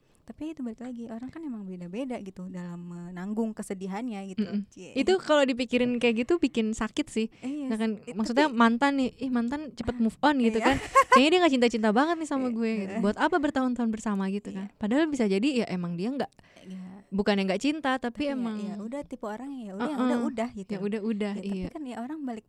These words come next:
Speaker 1: balik lagi beda-beda kan orang itu
Speaker 2: Mm-mm.
Speaker 1: gitu ya. Terus juga ya mungkin karena, hmm, ada ya gini kan,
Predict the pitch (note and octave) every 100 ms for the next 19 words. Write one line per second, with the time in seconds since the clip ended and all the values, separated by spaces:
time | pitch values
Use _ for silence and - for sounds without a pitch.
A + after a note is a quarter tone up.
0 | _ - G3+ A3+ D4+ C4+ A3 G3+ G#3 C#4+
1 | A#3 F#3 G#3+ G#3 F#3 G#3+ G3+ G3+ G3 G3+
2 | - - - _ _ _ _ _ _ _
3 | - A3 G#3 G#3 A3 C4+ C#4 A3+ G3+ -
4 | _ _ _ _ _ - A3 G#3+ G#3 G3+
5 | G3+ G3+ G3+ G#3 A3 C4 G#3 F#3+ A#3 C#4+
6 | C#4+ B3